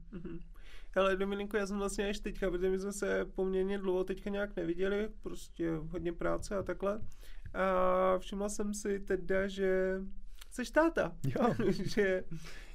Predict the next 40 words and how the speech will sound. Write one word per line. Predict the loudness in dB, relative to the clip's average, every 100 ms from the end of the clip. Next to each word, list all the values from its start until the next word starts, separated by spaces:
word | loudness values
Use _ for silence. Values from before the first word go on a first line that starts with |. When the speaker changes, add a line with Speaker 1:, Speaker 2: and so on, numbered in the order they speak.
| -8
Speaker 1:
že |
se | -6 -6
ti, | 0 2 4 2
že | -2
se | -6 -4
ti | -2
narodil | 2 4 4 2
syn, | 0 0 0 0
tak, | 0 -2 2
eh, | 4 4 2 -2 -4
jaký, | -4 -4 -2
jaký | -2 -2
máš | -2 -2
třeba | -2 -2
z | -4
tohohle, | -4 -2 0 0
jako? | 0 2 2 0 -4 -6 -8 -8 -8 -6 -4 -4 -2
Speaker 2:
Tohle, | 2 4 4
Speaker 1:
Jaký | 2 -2
Speaker 2:
tohle | -4 0 2
bylo | 2 2 4 2 -2 -8 -6
Speaker 1:
jaký | 4 6
je | 6
to | 4
být | 0 0
taťka? | -2 -2 -4 -4 -6 -10 -12 -12 -8
Speaker 2:
Úplně | -4 0 2 2
úžasné. | 4 2 0 -4 -4 -8 -8 -6
Je, | -6
to | -4 -4
bylo | 0 0
obrovské | 0 -2 -4 -2 -4
štěstí, | -2 -4 -4 -4 -4 -4 -6 -10 -10 -8 -8 -6
že | -6
se | -2
mi | -2 0
narodil | 2 2 2 2
syn, | 2 0 0
eh, | -2 -2 -2 -2
Christian. | 0 -2 0 0 0 -2 -4 -6